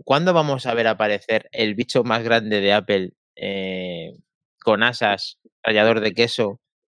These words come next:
eh, y además va a tener procesadores <laughs> nuevos? ¿Esto va, va a ocurrir algún, en algún momento, en algún lugar, también como la gafa? Porque llevan hablando de él, ni se sabe.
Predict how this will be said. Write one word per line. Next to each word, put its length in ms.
eh, 320
y 120
además 540
va 180
a 80
tener 360
procesadores 680
<laughs> 0
nuevos? 400
¿Esto 220
va, 120
va 160
a 40
ocurrir 360
algún, 280
en 80
algún 220
momento, 340
en 60
algún 200
lugar, 260
también 260
como 160
la 120
gafa? 300
Porque 300
llevan 200
hablando 360
de 160
él, 100
ni 100
se 100
sabe. 300